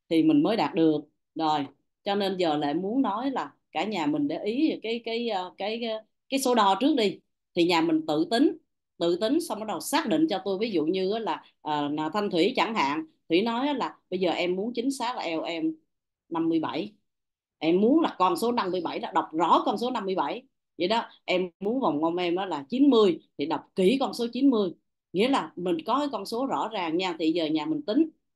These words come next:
nhà mình tính đi, giờ lại sẽ nói công thức. Giờ nam ít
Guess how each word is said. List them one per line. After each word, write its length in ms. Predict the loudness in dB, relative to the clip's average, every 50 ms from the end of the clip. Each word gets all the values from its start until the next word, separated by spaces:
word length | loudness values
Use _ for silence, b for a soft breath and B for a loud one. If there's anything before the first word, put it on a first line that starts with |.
| _ _ _ _ -4
nhà 100 | 0 2
mình 200 | 4 4 4 4
tính 220 | 4 2 2 2
đi, 100 | 2 2 0 0
giờ 160 | 0 0 0
lại 160 | 0 -2 -4
sẽ 120 | -6 -6 -8
nói 200 | -6 -6 -6 -4 -4
công 160 | -4 -4 -2
thức. 120 | -4 -6 -6
Giờ 240 | -4 -2 -2 -2 -2 -2 -4 -8 b b b
nam 220 | -2 0 0 0 0
ít 120 | -2 -4